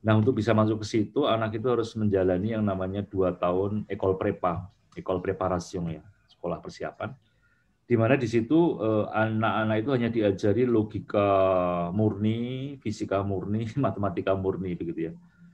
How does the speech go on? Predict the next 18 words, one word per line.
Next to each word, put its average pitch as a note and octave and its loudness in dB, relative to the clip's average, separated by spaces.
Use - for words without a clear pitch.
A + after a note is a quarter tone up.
Jadi - -12
dua F#2+ 0
tahun A2+ 4
mereka G2+ 0
berkutat F#2+ -6
dengan F2+ -4
itu, A#2+ -6
baru A2+ 4
kemudian A2+ 0
mereka G2+ -2
belajar F2 -4
filsafat. - -10
Jadi G2+ -4
kalau B2 4
dalam G2+ 4
tradisi, A2 2
eh, G2 2
eh, F2 0